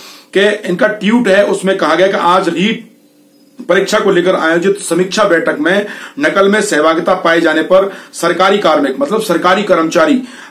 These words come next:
अगर यहाँ पर, अ, लिप्त पाए जाते हैं, तो उनको राजकीय सेवा से क्या किया जाएगा, बर्खास्त किया जाएगा,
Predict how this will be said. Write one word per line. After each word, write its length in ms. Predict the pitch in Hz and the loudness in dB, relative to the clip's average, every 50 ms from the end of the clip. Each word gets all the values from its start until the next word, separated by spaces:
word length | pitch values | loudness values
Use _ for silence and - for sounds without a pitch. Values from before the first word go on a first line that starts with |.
| - - | -8 -4
अगर 300 | 151 156 196 226 220 202 | -2 0 2 2 2 0
यहाँ 200 | 175 156 151 160 | 0 0 0 0
पर, 380 | 156 196 202 202 - - - - | 2 2 0 0 -2 -6 -12 -8
अ, 120 | - 165 151 | -4 -2 0
लिप्त 260 | 160 202 196 - 208 | 0 0 0 0 0
पाए 240 | - 180 165 180 180 | 0 2 2 2 2
जाते 280 | 170 156 151 165 175 | 2 2 2 0 0
हैं, 160 | 190 202 202 - - - - | 0 0 -2 -4 -10 -6 0
तो 60 | 190 190 | 2 2
उनको 220 | 190 185 196 196 | 2 4 2 2
राजकीय 440 | 170 170 170 175 165 170 - 233 214 | 4 4 2 0 -2 -2 -2 -2 0
सेवा 320 | - - 175 165 160 156 | 0 0 2 2 2 0
से 160 | 151 - 170 | 0 -2 -2
क्या 140 | 165 165 170 | 0 0 -2
किया 220 | 170 170 170 170 160 | 0 0 0 2 2
जाएगा, 260 | 160 165 165 180 170 | 2 2 2 2 0
बर्खास्त 540 | 143 151 151 147 - - 175 175 170 - - | 2 0 -2 0 0 -2 -2 -2 -4 -6 -4
किया 120 | 165 151 | -2 0
जाएगा, 400 | 147 147 147 147 160 170 170 | 2 2 2 2 2 0 0